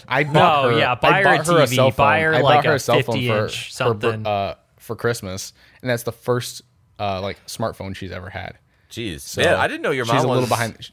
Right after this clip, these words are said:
Speaker 3: I didn't know your mom was, uh, not really kind of up to the times with the technology.
Speaker 1: No,
Speaker 2: Your
Speaker 1: she
Speaker 2: mom
Speaker 1: hates,
Speaker 2: was
Speaker 1: she hates
Speaker 2: insane.
Speaker 1: technology.
Speaker 3: Did you say she didn't have a T V while Sean was freaking out, like, about <laughs> not
Speaker 1: Yes.
Speaker 3: having a T V?
Speaker 1: Yeah, she didn't have,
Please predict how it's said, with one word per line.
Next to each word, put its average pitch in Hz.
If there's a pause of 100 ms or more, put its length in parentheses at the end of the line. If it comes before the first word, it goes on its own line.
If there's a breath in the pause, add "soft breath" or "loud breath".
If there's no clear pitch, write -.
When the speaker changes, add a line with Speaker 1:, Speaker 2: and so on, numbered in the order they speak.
Speaker 3:
I 139
didn't 190
know 165
your 131
mom 117
was, 104
uh, 87
not 95
really 90
kind 87
of 78
up 95
to 95
the 80
times 90
with 76
the -
technology. - (420)
Speaker 1:
No, 95
Speaker 2:
Your 131
Speaker 1:
she 117
Speaker 2:
mom 127
Speaker 1:
hates, 117
Speaker 2:
was 101
Speaker 1:
she 165
hates 127
Speaker 2:
insane. -
Speaker 1:
technology. 110
Speaker 3:
Did 110
you 107
say 202
she 180
didn't 123
have 147
a 143
T 143
V 143
while 110
Sean 117
was 101
freaking 107
out, 104
like, 82
about 90
<laughs> 101
not 127
Speaker 1:
Yes. 120
Speaker 3:
having 131
a 131
T 123
V? 123
Speaker 1:
Yeah, 151
she 139
didn't 123
have, 120